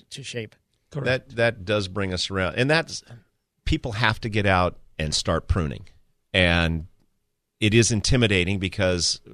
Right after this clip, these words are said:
Speaker 3: we are part of that problem in telling them what they should do or should not do, and if you don't know what you're doing, you shouldn't prune it.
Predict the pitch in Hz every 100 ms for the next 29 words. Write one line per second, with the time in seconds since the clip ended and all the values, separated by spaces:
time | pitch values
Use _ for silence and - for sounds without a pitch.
0 | - _ - 92 120 127 92 104 92 82
1 | 78 - 107 113 95 85 80 95 90 85
2 | 90 87 87 82 87 - - 131 98 107
3 | 95 87 110 90 95 87 95 95 90 92
4 | 82 101 110 98 - 90 110 104 92 110
5 | 85 101 107 104